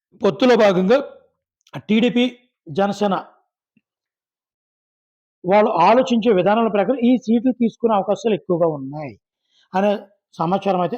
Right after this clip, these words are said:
అంటే ఇంకా వాళ్ళు ఇంకా అమలాపురం ఒకటి అడుగుతున్నారు, లేకపోతే గన్నవరం ఒకటి అడుగుతున్నారు, గతంలో నెగ్గినటువంటిది. అయి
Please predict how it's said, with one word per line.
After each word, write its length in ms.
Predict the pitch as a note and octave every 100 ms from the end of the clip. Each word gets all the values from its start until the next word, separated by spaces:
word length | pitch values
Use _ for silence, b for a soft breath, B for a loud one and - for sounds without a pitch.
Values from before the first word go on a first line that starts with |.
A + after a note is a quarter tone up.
| F#3+
అంటే 120 | A3+
ఇంకా 180 | A#3 A#3 A#3 B B _
వాళ్ళు 140 | G3 G#3
ఇంకా 120 | G3+ G3+
అమలాపురం 360 | G3 G#3 G#3
ఒకటి 120 | G3 G3
అడుగుతున్నారు, 400 | G3+ F#3+ G3 G3+
లేకపోతే 180 | G3+ F#3 F#3+ b b _
గన్నవరం 400 | F3 F#3 G3+ G3+
ఒకటి 120 | G3 G3
అడుగుతున్నారు, 260 | F#3 F#3+ F3+
గతంలో 280 | F3+ F#3+ F#3+
నెగ్గినటువంటిది. 640 | F3 F3+ F3+ F#3 F3 F3 G3+ b b b
అయి 120 | E3+